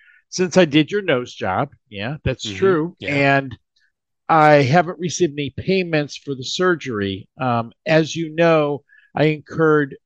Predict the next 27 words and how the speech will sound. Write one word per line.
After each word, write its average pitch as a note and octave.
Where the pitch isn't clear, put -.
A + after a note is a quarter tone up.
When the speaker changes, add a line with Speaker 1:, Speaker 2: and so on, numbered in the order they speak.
Speaker 1:
I B2+
incurred D3+
no E3
small D#3
expense D3
getting D3
Jennifer C#3
Aniston's B2+
former D3
nose, B2
Speaker 2:
Oh, G2+
I D#2+
Speaker 1:
and B2+
Speaker 2:
bet. C3+
Speaker 1:
I C#3+
need D3+
to D3+
settle D3+
with C3+
the C3
hospital C3
personnel C3
who D#3
shipped -
it -
to A#2
me." E2+